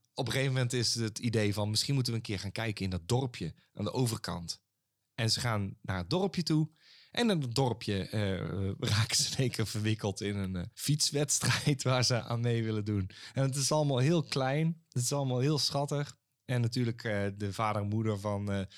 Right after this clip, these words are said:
Luca proberen ook naar het dorpje te komen. Die kunnen undercover gaan, want die worden ook mensen. En Alberto zoekt eigenlijk een vaderfiguur.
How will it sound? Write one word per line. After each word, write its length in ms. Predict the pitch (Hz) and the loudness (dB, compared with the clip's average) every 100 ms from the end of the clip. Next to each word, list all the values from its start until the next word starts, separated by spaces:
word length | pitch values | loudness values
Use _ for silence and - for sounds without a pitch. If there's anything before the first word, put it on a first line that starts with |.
| - | -8
Luca 340 | - 110 107 104 | 0 0 2 -2
proberen 500 | - 104 98 95 92 | -2 -4 0 0 0
ook 140 | 123 | -2
naar 160 | 127 120 | -2 -4
het 100 | 110 | -2
dorpje 320 | 123 117 120 | -2 0 -4
te 80 | 117 | -4
komen. 420 | 117 110 110 113 - | 0 0 0 -4 -4
Die 120 | - | -4
kunnen 320 | 110 107 98 120 | 0 0 0 -2
undercover 600 | 113 95 - 110 95 98 | -2 -2 -2 -2 -2 -4
gaan, 340 | 101 95 90 _ _ _ - | -2 -2 -6 _ _ _ -6
want 180 | 107 | -4
die 100 | - 101 | -4 -4
worden 240 | 92 85 | -4 -2
ook 180 | 101 - | -4 -2
mensen. 540 | 120 123 - 127 127 - | -2 0 0 0 -2 -4
En 380 | 131 127 123 | 0 0 0
Alberto 500 | 127 117 98 120 117 | 0 0 2 0 2
zoekt 220 | 107 107 80 | 0 0 -2
eigenlijk 340 | 98 - 87 | -2 -2 0
een 60 | 127 | 2
vaderfiguur. 760 | 143 135 123 120 120 120 120 | 2 0 0 2 4 4 2